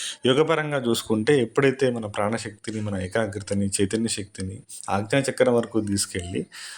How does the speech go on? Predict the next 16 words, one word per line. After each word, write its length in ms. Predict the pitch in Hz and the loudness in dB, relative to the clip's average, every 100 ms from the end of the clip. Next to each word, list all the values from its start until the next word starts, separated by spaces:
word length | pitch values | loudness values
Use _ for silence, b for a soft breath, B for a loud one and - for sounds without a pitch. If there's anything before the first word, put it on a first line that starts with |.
| B 104 | B -12
అక్కడ 420 | - - 196 190 | -12 -4 2 2
మన 200 | 165 143 | 4 2
సంకల్పాలు 640 | - 123 135 131 135 127 | 0 2 2 4 2 2
మనం 240 | 123 113 | 0 -2
చేసుకున్నప్పుడు, 800 | 107 101 - 107 95 - - 208 - B B B | -2 -6 -6 -4 -4 -2 -2 -2 -4 B B B
వీటిపైన 500 | 143 147 147 139 160 | 0 2 4 4 4
కొంత 320 | 170 139 131 147 | 2 2 2 2
మనం 420 | 135 123 117 110 | 2 0 0 0
ఈ 340 | 107 104 101 | 0 0 -2
పరిణితి 540 | 98 110 110 127 120 107 - | -2 -2 0 -2 -2 0 2
చెంది, 560 | 107 120 147 180 135 50 | 4 4 2 2 2 0
ఆధిక్యతని, 960 | - 113 120 127 - 113 113 135 156 | 0 0 2 0 0 0 2 2 0
వీటిపైన 380 | 117 101 - 113 | 0 -2 -2 0
అదుపునే 480 | 98 120 123 139 160 | 2 2 4 4 4
మనం 220 | 131 120 | 2 0
సంపాదించగలం. 760 | - 104 104 95 92 95 87 | 0 0 0 0 0 -2 -4